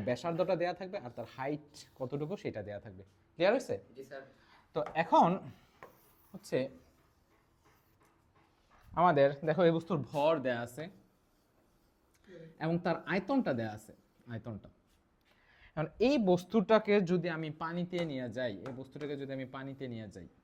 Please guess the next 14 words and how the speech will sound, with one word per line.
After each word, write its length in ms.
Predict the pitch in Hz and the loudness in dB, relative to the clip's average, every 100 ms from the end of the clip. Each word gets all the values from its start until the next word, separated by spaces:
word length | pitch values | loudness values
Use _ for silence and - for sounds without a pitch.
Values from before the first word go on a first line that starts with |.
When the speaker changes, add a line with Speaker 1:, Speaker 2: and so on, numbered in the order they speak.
| _ _ _ _ _ _ _ _ | _ _ _ _ _ _ _ _
Speaker 1:
ধরো 120 | 127 127 | -2 -2
পানিতে 240 | 143 151 147 143 | -2 -4 -2 2
নিমজ্জিত 380 | 185 180 214 175 | 2 2 0 -4
করলাম, 160 | 131 117 254 | -6 -6 -4
কি 60 | 240 | -4
কি 80 | 190 | -2
টাইপের 200 | 170 160 | -2 -2
কো-, 160 | 185 185 - - | -8 -10 -20 -10
কোশ্চেন 220 | 185 190 151 | -8 -6 -6
আসতে 180 | - 123 | -8 -10
পারে 120 | 120 113 | -6 -6
আমাদের 160 | 117 120 | -4 -4
এই 40 | 120 | -2
পদার্থের 340 | 131 123 143 | -4 -4 -4